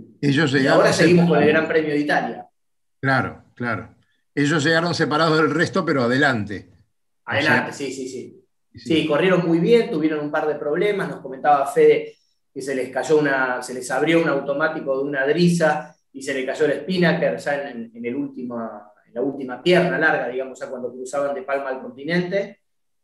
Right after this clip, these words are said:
Speaker 2: Eh, tuvieron un par de, que hacer un par de reparaciones en el timón, cosas no, no muy grandes, pero bueno,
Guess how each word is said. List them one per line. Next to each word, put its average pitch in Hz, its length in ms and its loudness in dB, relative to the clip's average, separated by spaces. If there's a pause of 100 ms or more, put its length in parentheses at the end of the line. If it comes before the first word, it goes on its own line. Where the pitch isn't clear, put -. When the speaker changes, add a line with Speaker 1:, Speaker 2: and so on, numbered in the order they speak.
(340)
Speaker 2:
Eh, 117 960 0
tuvieron 143 340 0
un 143 120 -6
par 147 180 4
de, 127 720 0 (760)
que 139 100 -6
hacer 151 180 2
un 143 100 -4
par 143 160 2
de 135 100 2
reparaciones 135 600 -2
en 127 120 -6
el 120 160 -6
timón, 165 880 2
cosas 151 460 -2
no, 147 240 0
no 160 160 0
muy 208 160 4
grandes, 226 320 0
pero 151 160 2
bueno, 117 380 0